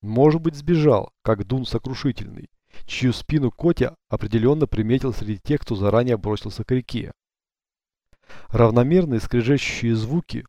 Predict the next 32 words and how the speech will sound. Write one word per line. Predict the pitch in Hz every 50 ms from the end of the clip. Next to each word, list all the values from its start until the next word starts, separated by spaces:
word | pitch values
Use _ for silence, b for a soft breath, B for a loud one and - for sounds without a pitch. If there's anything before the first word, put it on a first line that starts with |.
| _ - -
неслись | 117 113 - - 120 120 - -
над | 131 120 123 120
водою. | 143 147 143 156 139 113 107 104 - - _ _ _ _ _ _ -
Это | 104 98 113
кун, | - - 127 131 123
разящая | 120 123 113 110 123 120 - - 120 117
секира, | - - 127 - - - 160 131
сосредоточенно | - 120 107 - 110 107 107 107 - - 135 - - - 110 104 98
правил | - 113 127 143 147 139 117 -
своё | - - 107 104 95
знаменитое | 92 110 110 110 113 113 104 101 - 101 101 98
оружие | - - 107 107 139 151 131 117 104 - -
о | 110 104
небольшой | 107 104 107 107 107 - - 110
камень. | - - 151 135 110 - - - - _ _ _ _ _ _ _ _ _ _ _ _ -
Кун | - - - 127 131
не | 139 139
сверлил | - - 143 160 151 165 175 147
взглядом | 120 107 107 110 110 107 104 110 113 117
воду, | 117 120 104 98 - - - - _ _ -
не | - 113 110
читал | - - 117 - 123 117 117
молитв, | 123 135 139 131 113 98 - - - - - _ _ _ _ -
не | 113 113
прощался | - 107 113 107 - - 143 147 - - 117
громогласно | 101 110 107 110 110 104 113 117 120 113 - 123 113
с | -
погибшими, | - 139 139 143 139 123 - - - 120 117 117 - _ _ _ _ _ _ B B B B B B
но | - 117 127
единственный | 127 123 117 135 170 170 - - - 113 123
из | - 123 107
всех | 76 85 - - 143 170 170 - -